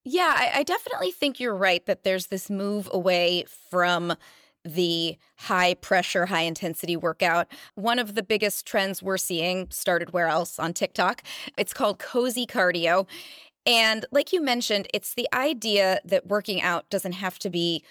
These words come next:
so high intensity. It doesn't have to be Orange Theory or CrossFit. It can be as simple as lighting some candles and doing your favorite yoga video in your living room, or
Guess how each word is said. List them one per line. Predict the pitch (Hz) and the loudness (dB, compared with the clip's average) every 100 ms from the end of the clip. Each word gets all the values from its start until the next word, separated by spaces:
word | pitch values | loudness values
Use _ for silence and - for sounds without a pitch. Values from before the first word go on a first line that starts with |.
| _ _ | _ _
so | - - - 208 202 | -8 -4 2 4 4
high | 220 190 | 0 0
intensity. | 180 190 165 - 165 | 0 -2 -4 -6 -6
It | 165 | -4
doesn't | 185 208 | -4 -4
have | 208 196 - | -4 -4 -4
to | 185 | -6
be | 185 - | -6 -4
Orange | - 180 180 175 - | 0 0 0 -4 -2
Theory | 185 170 170 | 2 2 0
or | 175 | -4
CrossFit. | - 196 170 175 - 175 170 - - - - | -2 0 0 0 -2 0 -2 -4 -20 -20 -4
It | 208 | -4
can | - 214 - | -2 -6 -4
be | 220 208 202 196 | -2 0 0 2
as | 202 185 | 0 0
simple | - 196 - 185 180 170 | 0 -2 2 4 4 2
as | 180 175 170 160 - - - | 2 2 4 2 -2 -10 -8
lighting | 170 160 165 | 0 0 0
some | 185 226 | -4 -6
candles | 226 294 262 240 190 165 156 185 | -2 0 0 2 2 2 -2 -4
and | 170 | -4
doing | 175 170 180 | -2 -2 -2
your | 180 180 | -4 -4
favorite | 202 202 240 - | -2 -2 -4 -2
yoga | 262 247 208 | 2 2 0
video | 185 160 160 151 147 143 - | -2 -2 0 2 0 -2 -6
in | 175 | -2
your | 185 | 0
living | 233 226 202 160 | 2 2 0 -2
room, | 151 151 143 | -4 -4 -4
or | 165 | -6